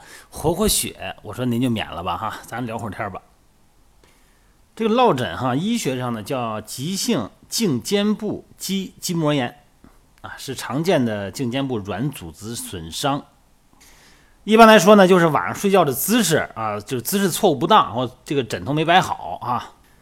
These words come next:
那么让咱们的颈肩部的肌肉韧带呢，这些软组织啊，处于长时间的一个牵拉的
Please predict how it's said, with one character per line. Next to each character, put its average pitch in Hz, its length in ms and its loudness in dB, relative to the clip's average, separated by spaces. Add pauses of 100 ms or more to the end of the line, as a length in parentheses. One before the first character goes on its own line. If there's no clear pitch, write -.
(160)
那 185 60 0
么 185 80 6
让 190 340 10
咱 160 120 6
们 180 100 4
的 170 80 6
颈 160 240 2
肩 185 220 4
部 185 80 2
的 143 100 2
肌 175 160 -2
肉 160 140 2
韧 151 200 0
带 143 180 4
呢， 113 180 -2
这 120 100 -8
些 127 60 -4
软 117 200 -2
组 98 180 -10
织 90 140 -8
啊， 92 100 -4
处 120 320 -8
于 110 120 -4
长 120 460 -2
时 123 240 -2
间 113 320 -2
的 98 100 -6
一 90 120 -12
个 101 100 -10
牵 165 420 0
拉 156 240 4
的 139 160 -4